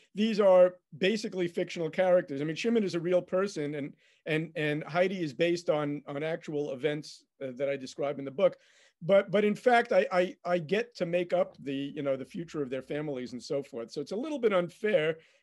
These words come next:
in a sense. I, I get to create these stereotypes. But, uh, broadly speaking, I mean, the truth of the matter is, as I describe in the book as well, uh, Shimon had two children, uh, before the Holocaust. Both of them were actually killed in the Holocaust.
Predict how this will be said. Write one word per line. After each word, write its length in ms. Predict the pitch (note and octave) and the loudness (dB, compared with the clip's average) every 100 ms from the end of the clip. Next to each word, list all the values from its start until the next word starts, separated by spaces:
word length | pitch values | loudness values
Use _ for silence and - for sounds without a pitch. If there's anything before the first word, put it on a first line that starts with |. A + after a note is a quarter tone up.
| - | -8
in 100 | E3 | -6
a 60 | |
sense. 420 | D#3 G3 E3+ C3 - | -4 2 2 0 -4
I, 200 | D#3 D3 | -2 0
I 80 | D3+ | -2
get 160 | E3+ F3 | -2 -6
to 60 | |
create 260 | C#3+ D#3 D3+ | -6 -6 -6
these 140 | D#3 | -10
stereotypes. 640 | - D#3+ C#3+ B2+ A#2 G#2+ - | -8 -4 -4 -4 -8 -14 -8
But, 220 | G#3 G3+ - _ _ _ _ - | -2 -2 -2 _ _ _ _ -4
uh, 260 | F3 F3 F3 E3 _ _ _ _ _ | 0 4 2 0 _ _ _ _ _
broadly 360 | F3 A3+ C4+ B3 | 4 6 6 2
speaking, 400 | - A3+ G3 E3+ | -2 -4 -2 -2
I 20 | |
mean, 140 | E3 D#3+ | -2 -4
the 40 | |
truth 300 | - C4 C4 | -4 -2 -2
of 60 | G#3 | -4
the 100 | F#3 | -4
matter 300 | D3+ C#3+ C3 | -2 0 -2
is, 360 | B2+ B2 C3+ - | -2 -6 -10 -8
as 200 | D#3 D#3+ | -6 -2
I 80 | E3 | -4
describe 400 | C#3+ - C#3+ C3+ | -4 -2 -2 0
in 80 | C3 | -4
the 40 | |
book 220 | A#2+ B2+ | -10 -10
as 140 | C3+ B2 | -12 -8
well, 300 | A#2 A#2 A#2 _ _ _ _ | -6 -6 -10 _ _ _ _
uh, 160 | F3+ F3 | 0 2
Shimon 320 | F3+ A#3+ A#3+ | 0 0 2
had 320 | G3 F#3+ F#3+ | 4 2 2
two 160 | - G3+ | -2 -10
children, 640 | D#3+ F3+ D#3+ D#3+ D#3+ D#3+ - | -2 -2 0 -2 -4 -6 -6
uh, 180 | D3 C#3 | -4 -4
before 360 | C3+ - E3+ | -6 -4 0
the 100 | D#3+ | 0
Holocaust. 540 | D#3 D3 C#3+ D3+ C#3+ - _ | 0 -2 -2 0 -2 -4 _
Both 240 | F3 G3 G3 | 2 2 0
of 80 | |
them 300 | E3 E3 E3 - - | -2 -2 -4 -14 -8
were 120 | C#3+ | -4
actually 320 | D3 - D3 | -4 -6 -12
killed 380 | - F3+ D3+ B2+ - _ _ _ _ - | -4 -2 -2 -4 -12 _ _ _ _ -8
in 160 | D#3+ | -4
the 80 | D#3+ | -2
Holocaust. 480 | C3+ B2 - G2 - | -4 -6 -8 -14 -16